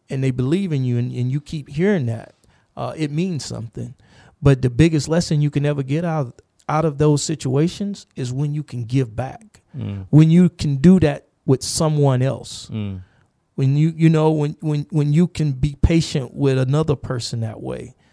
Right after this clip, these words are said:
Speaker 1: when you can forgive them, you know.
Speaker 2: I need to hear more of this in my life.
Speaker 1: It's <laughs>
Speaker 2: 'Cause I'm, I'll tell you, I just, I'm too, I'm too easily, uh, oh, sensitive in the sense that, like, I, I'm, I'm totally okay with cutting people out of my life
Speaker 1: Yeah.
Speaker 2: quickly,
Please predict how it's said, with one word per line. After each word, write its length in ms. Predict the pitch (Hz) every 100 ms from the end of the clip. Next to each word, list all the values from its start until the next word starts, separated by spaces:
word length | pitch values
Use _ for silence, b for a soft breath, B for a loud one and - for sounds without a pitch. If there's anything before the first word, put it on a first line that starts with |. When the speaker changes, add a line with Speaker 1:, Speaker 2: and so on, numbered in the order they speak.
| _
Speaker 1:
when 160 | 139 135
you 100 | 151
can 160 | 147 131
forgive 520 | 143 127 151 147 123
them, 260 | 110 107 _ _ - -
you 180 | 127 120
know. 280 | 120 120 - B
Speaker 2:
I 80 | 110
need 140 | 110
to 60 | 98
hear 160 | 101 98
more 220 | 101 98
of 80 | 92
this 200 | 90 -
in 80 | 95
my 140 | 90
life. 340 | 87 90 92 _
Speaker 1:
It's 200 | 151 143
<laughs> 200 | 185 139
Speaker 2:
'Cause 160 | 131 127
I'm, 240 | 139 147 170
I'll 140 | 160
tell 200 | 196 277
you, 120 | 269 107
I 80 |
just, 200 | 131 143 143
I'm 180 | 139
too, 320 | - 160 151 113
I'm 140 | 123
too 180 | - 143
easily, 540 | 135 135 131 123 120
uh, 380 | 123 110 98 98 101 b b b b b b b
oh, 260 | 87 90 95
sensitive 580 | - 120 131 117 104
in 80 | 101
the 60 | 98
sense 260 | - 101 -
that, 140 | -
like, 360 | 90 80 - _ _ _ _ _ _ _ _ -
I, 100 | 107
I'm, 220 | 104 147 -
I'm 120 | 143
totally 300 | - 131 202
okay 200 | - -
with 120 | 92
cutting 200 | - -
people 240 | 95 - -
out 80 | -
of 60 |
my 80 | 65
life 220 | 64 - -
Speaker 1:
Yeah. 40 | -
Speaker 2:
quickly, 400 | 113 - -